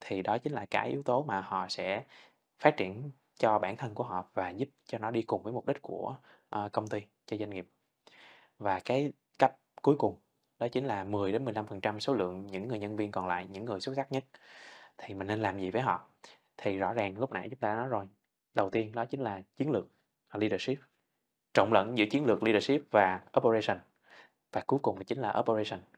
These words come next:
Vậy những người này á, chúng ta chứ rất là dễ để có thể phát triển họ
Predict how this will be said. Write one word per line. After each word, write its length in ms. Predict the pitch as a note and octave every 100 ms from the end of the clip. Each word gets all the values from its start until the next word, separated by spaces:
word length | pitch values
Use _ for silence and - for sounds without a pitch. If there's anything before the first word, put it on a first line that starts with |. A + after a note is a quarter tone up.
| - - -
Vậy 120 | A2+
những 220 | G#2+ G#2+
người 140 | E3 A#2+
này 240 | G#2+ G2+
á, 60 | D3+ _ _ _ _ _ _ _ _
chúng 160 | - D#3
ta 120 | B2+
chứ 300 | - C#3+ D3+ E3+ - _ _ _ _ _ _ _ _ _ _ _ _ _ _ -
rất 200 | D#3+ F#3
là 60 | G#2
dễ 280 | G2 G2
để 260 | B2 G#2+ A2+
có 100 | -
thể 180 | D#3 B2+
phát 160 | - D3
triển 180 | F#2 C3
họ 240 | F#2+ F#2